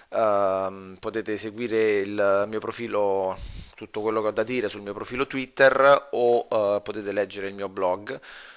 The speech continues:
oppure potete, se avete delle domande, eh, inviare una mail all'indirizzo che vedete, mm, che vedete qui.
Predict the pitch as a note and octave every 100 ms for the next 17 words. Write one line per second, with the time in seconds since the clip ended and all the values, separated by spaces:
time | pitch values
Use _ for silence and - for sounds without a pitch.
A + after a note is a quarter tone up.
0 | - D#3 - B2+ B2 C3 B2+ A#2+ B2+ G#2+
1 | G2+ G#2 G2+ G#2 G2+ G2 G#2 A2+ G#2 G2
2 | G2+ A#2 A#2+ - A2 G#2 G2 G#2 B2 A#2+
3 | A#2+ A#2 A#2 A#2 A#2+ A#2 A#2+ - A2+ A2
4 | G#2+ A2+ G#2+ G#2+ - G#2+ G#2 G2 G2+ F2+
5 | F#2 E2+ F2+ E2+ E2+ E2+ F2 E2 G2 F2+
6 | F2 E2+ - E2+